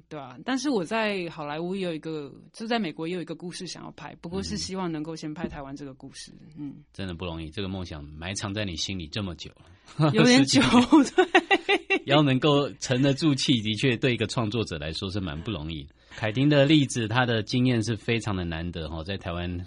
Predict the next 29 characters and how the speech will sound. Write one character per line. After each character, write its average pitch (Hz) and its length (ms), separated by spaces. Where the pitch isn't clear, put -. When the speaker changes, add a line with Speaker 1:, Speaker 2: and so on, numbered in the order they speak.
Speaker 2:
算 90 240
是 87 180
黑 90 140
糖 80 360
唯 82 160
一 92 120
认 95 220
识 95 140
的 82 80
一 78 140
位 85 220
这 85 140
种 71 220
在 80 320
好 82 140
莱 85 140
坞 117 80
现 123 180
场 90 160
工 113 240
作 110 240
的， 82 220
而 98 120
且 95 120
还 92 200
在 208 180
现 160 220
场 92 200
的 85 140